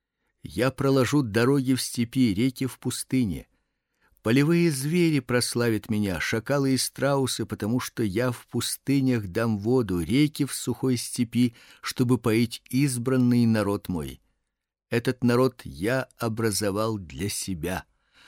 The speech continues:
Он будет возвещать славу мою. А ты, Иаков, не взывал ко мне. Ты, Израиль, не трудился для меня. Ты не приносил мне агнцев твоих во всесожжение и жертвами твоими не чтил меня.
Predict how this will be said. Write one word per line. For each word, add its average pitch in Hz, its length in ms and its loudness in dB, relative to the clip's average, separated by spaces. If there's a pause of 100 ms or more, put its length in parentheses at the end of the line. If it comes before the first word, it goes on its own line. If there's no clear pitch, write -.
(320)
Он 131 260 4
будет 131 400 0
возвещать 117 800 0
славу 95 560 -6
мою. 76 400 -6 (920)
А 98 120 -2
ты, 123 340 0
Иаков, 120 580 -2 (560)
не 104 200 4
взывал 110 500 2
ко 113 200 -2
мне. 107 340 -2 (640)
Ты, 135 280 6
Израиль, 139 540 2
не 120 140 6
трудился 139 680 0
для 131 180 -4
меня. 107 340 -2 (840)
Ты 143 180 6
не 151 180 4
приносил 147 600 2
мне 143 220 2
агнцев 131 720 0
твоих 117 380 0
во 117 120 0
всесожжение 117 960 0
и 104 40 2
жертвами 127 680 -2
твоими 117 400 2
не 113 180 2
чтил 123 400 -4
меня. 107 340 -2